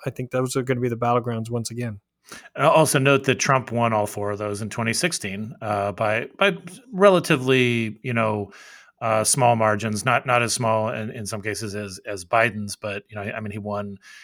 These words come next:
Speaker 2: Arizona by, by a few points, um, but he, you know, sort of squeaked things out in, in Wisconsin,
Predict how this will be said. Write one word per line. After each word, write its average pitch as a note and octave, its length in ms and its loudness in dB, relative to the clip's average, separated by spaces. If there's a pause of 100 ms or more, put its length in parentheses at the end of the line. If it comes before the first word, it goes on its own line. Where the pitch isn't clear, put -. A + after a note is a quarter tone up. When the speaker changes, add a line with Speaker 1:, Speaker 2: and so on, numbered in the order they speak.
(180)
Speaker 2:
Arizona G#2 540 0
by, G#2 440 -4
by G#2+ 180 -4
a G2 80 -6
few G#2+ 160 -10
points, G2+ 640 -6
um, G2+ 580 -6
but G#2+ 140 -8
he, A2+ 240 -4
you A#2 100 -10
know, G#2+ 80 -4
sort A#2+ 200 -2
of A2+ 60 -2
squeaked - 380 0
things A#2+ 260 0
out G#2+ 220 2
in, A2 220 -4
in G#2 160 -10
Wisconsin, G#2+ 640 -6